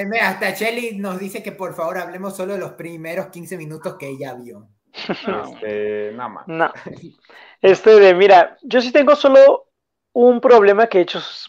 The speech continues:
Speaker 4: se puede dividir en dos, y son dos personajes que no me terminan de encantar, o sea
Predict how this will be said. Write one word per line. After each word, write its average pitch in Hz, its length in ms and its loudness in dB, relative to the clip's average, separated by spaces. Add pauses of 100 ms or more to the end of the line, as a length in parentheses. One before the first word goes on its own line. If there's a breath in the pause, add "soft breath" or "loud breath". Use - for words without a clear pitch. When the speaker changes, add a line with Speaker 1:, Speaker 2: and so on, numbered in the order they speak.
Speaker 4:
se - 160 -2
puede 151 200 6
dividir 151 340 0
en 147 160 0
dos, 220 320 4 (680 soft breath)
y 190 100 2
son 214 380 4
dos 214 260 6
personajes 220 1120 2
que 180 140 2
no 170 100 2
me 185 120 4
terminan 170 360 0
de 151 160 2
encantar, 131 480 2
o 190 60 4
sea 127 340 0